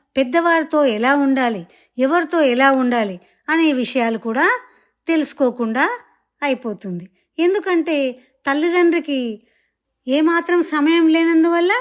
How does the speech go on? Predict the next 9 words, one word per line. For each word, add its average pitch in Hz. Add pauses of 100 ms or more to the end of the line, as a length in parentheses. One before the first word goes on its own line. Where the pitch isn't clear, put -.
(360)
డబ్బులు 247
కూడా 311
విచ్చలవిడిగా 269
పిల్లలకి 247
ఇవ్వడం 240
జరుగుతూ 240
ఉంది. 226 (380)
ఇద్దరూ 247
స్వేచ్ఛగా 240